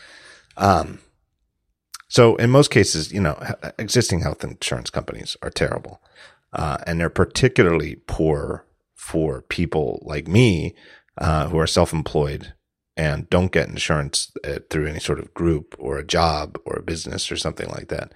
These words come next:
Um, buying insurance as health insurance in the U S as an individual or as a family, um, is just a, an enormous hassle and a bad deal, and you get bad service. Uh, Oscar is designed to change all of that. Uh, they already did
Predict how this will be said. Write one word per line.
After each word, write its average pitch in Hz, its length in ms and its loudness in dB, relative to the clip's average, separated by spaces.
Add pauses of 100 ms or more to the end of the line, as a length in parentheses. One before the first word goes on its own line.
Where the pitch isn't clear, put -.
(520)
Um, 78 380 -4
buying 107 240 8
insurance 87 440 2
as 80 280 -2
health 92 240 2
insurance 76 480 0
in 69 60 -4
the 76 80 -4
U 76 140 -2
S - 160 -4
as 76 140 -6
an 76 140 -4
individual 85 800 2
or - 120 -4
as - 80 -6
a - 60 -10
family, - 520 0 (460)
um, - 380 -8 (320)
is 92 200 2
just - 280 -4
a, 78 200 -2 (320)
an 90 140 2
enormous 87 540 4
hassle 80 420 0
and 50 100 -6
a - 60 -10
bad 80 300 0
deal, 76 260 0
and 67 140 -8
you 71 80 -10
get 76 180 -4
bad 76 240 0
service. - 480 -8 (720)
Uh, 82 220 0 (100)
Oscar 98 600 4 (340)
is 80 160 -4
designed 82 560 2
to - 100 -8
change 76 300 -2
all - 100 -4
of - 120 -6
that. - 180 -10 (580)
Uh, 78 180 -6
they 80 100 -2
already 95 220 6
did 98 260 6